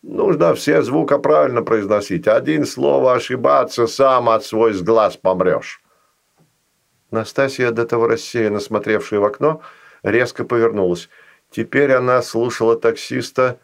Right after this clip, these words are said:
с жадным любопытством. «Сто магров за пять минут в такси? И что, девушка сильно ругалась?»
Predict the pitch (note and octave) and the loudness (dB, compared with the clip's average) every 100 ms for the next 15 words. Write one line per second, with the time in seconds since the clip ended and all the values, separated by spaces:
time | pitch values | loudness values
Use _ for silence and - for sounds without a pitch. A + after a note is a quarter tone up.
0 | _ F#2+ F2 E2 G#2 A2+ F#2+ A2 A2+ A2+ | _ -8 -8 -2 0 0 0 -2 0 -2
1 | A2 A#2+ - - - E2+ D2 - _ _ | -2 -4 -8 -10 -6 -6 -6 -16 _ _
2 | _ _ _ _ _ _ _ _ _ - | _ _ _ _ _ _ _ _ _ -12
3 | - C#3+ C#3 B2+ C3+ C3+ C#3+ A#2+ A#2+ A#2 | -4 -2 0 0 0 0 -2 -2 -4 -2
4 | C#3 B2+ A#2 A2+ B2+ - A2+ G#2+ - B2 | -2 0 -2 -2 -4 -6 -6 -6 -8 -10
5 | E3 _ _ _ _ - B2 A2+ - A2+ | -10 _ _ _ _ -4 -4 -2 -2 0
6 | G#2+ A2 - D#3+ - _ _ _ _ - | 2 0 -4 -12 -14 _ _ _ _ -12
7 | - A#2 D3 E3+ F3+ E3+ A2+ E2 - | -4 -2 0 0 0 0 0 -2 -6